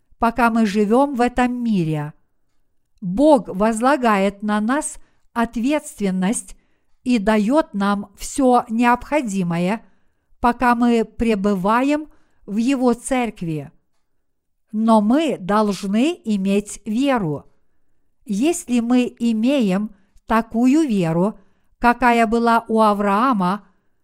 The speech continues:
Бог нас благословляет, облекает нас в особую благодать в этом мире и относится к нам как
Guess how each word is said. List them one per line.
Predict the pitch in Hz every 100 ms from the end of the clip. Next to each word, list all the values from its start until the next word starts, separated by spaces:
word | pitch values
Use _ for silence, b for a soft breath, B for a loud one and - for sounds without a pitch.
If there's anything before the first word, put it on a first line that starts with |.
| _ -
Бог | 175 190 294 285 196
нас | 202 226 233
благословляет, | 202 233 233 240 - 277 294 196 165 156 170 - - _ _ _ _ -
облекает | 233 208 233 233 269 285 226 202 202
нас | 202 247 - - _ _ -
в | 240
особую | 294 - 226 202 220 226
благодать | 208 240 247 277 196 180 - - - _ -
в | 196
этом | 226 220 208 202
мире | 202 240 277 180 180 208 _ _ _ _ _
и | 247 240 -
относится | 220 220 233 277 320 - 208 - 226 202
к | -
нам | 208 208 285 339 - _ _ _ -
как | 262 254 -